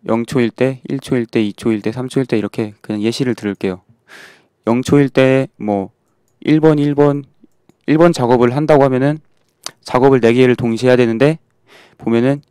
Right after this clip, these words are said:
얘는 일 번을 여기를 쓸 수 있고 얘는 일 번을 여기 두 번째 코어가 쓸 수 있잖아요. 그래서 쓰고 있는데 삼 번, 사 번은 쓸 일 번 기능이 없어요. 그래서 얘는 기다려야 하죠.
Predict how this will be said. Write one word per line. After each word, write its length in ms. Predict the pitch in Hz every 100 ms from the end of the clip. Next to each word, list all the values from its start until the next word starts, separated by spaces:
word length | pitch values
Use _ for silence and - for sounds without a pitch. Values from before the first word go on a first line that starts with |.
| 104
얘는 220 | 117 120
일 180 | 117 156
번을 360 | 156 156 165 143
여기를 340 | 107 110 120 117
쓸 180 | 147
수 140 | 151 104
있고 320 | - 131 156 _ _ _ _ _ _ _ _ 110
얘는 260 | 113 117
일 180 | - 160
번을 380 | 160 151 151 139 _ _ -
여기 140 | 107 104
두 120 | -
번째 240 | 123 127
코어가 280 | 123 131 117
쓸 160 | 117 147
수 120 | -
있잖아요. 400 | 104 104 104 139 _ _ _
그래서 140 | - 120
쓰고 420 | - 165 175 175
있는데 380 | 117 113 151 180 _ _ _ _
삼 200 | 165 180
번, 140 | 180
사 160 | 170 165
번은 320 | 147 160 180 _ _ _
쓸 320 | - 185 175
일 120 | 185
번 140 | 196 196
기능이 280 | - 123 110
없어요. 400 | 98 104 95 92
그래서 340 | - 107 143 151 _ _ _ _ -
얘는 220 | 123 139
기다려야 480 | - 127 120 110 104
하죠. 260 | 110 110